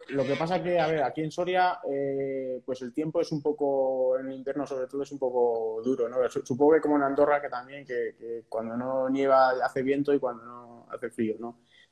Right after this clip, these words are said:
Entonces voy un poco cuadrando mi trabajo con el tiempo, con más o menos el entrenamiento, ¿no?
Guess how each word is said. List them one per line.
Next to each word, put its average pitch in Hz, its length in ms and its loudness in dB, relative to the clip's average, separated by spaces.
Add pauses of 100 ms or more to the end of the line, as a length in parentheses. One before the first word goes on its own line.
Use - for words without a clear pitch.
Entonces 156 320 6
voy 175 340 8
un 170 160 0
poco 165 180 2
cuadrando 160 460 2
mi 127 120 -10
trabajo 143 420 0
con 127 120 -6
el 120 120 -10
tiempo, 170 480 -4
con 131 400 -6
más 127 160 -6
o - 20 -6
menos 139 220 -6
el 123 60 -8
entrenamiento, 117 600 -10
¿no? 131 220 -12